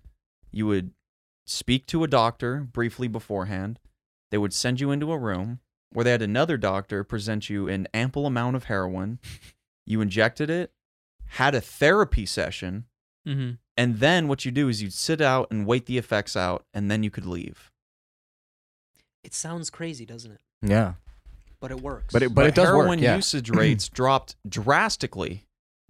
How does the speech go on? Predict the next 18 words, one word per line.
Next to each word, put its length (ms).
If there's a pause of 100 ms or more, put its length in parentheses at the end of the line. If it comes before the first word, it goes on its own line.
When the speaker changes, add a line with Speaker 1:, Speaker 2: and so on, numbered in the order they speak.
Speaker 1:
after 260
the 120
opening 380
of 120
the 60
building, 500 (880)
and 120
then 120
it 40
was 120
shut 300
down 280
once 240
more 140
scrutiny 420
to 320
the 120
drug 420